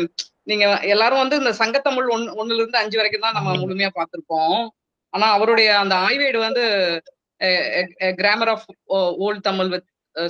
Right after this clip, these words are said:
Speaker 1: special reference to பதிற்று பத்து.
Speaker 2: ஆமா, ஆமா. ஆ,
Speaker 1: அ-,
Speaker 2: சரிங்க.
Speaker 1: அதுல அவர் வந்து முழுமையா வந்து phonology-யும் ஒர்க் மார்ஃப்-,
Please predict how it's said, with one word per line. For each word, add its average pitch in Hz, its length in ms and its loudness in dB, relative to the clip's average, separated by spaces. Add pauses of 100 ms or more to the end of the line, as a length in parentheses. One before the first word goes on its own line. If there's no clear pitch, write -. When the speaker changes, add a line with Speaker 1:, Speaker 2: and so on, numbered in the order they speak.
Speaker 1:
special 196 220 -2
reference 185 280 -2
to 180 220 -10
பதிற்று 180 380 -2
பத்து. 160 280 -4
Speaker 2:
ஆமா, 160 300 -4
ஆமா. 143 200 -6
ஆ, 156 200 -6
Speaker 1:
அ-, 151 160 -4
Speaker 2:
சரிங்க. 143 160 2
Speaker 1:
அதுல 208 300 4
அவர் 226 160 4
வந்து 262 280 2
முழுமையா 262 460 4
வந்து 247 560 2
phonology-யும் 254 720 2 (160)
ஒர்க் 220 320 0
மார்ஃப்-, 220 380 -2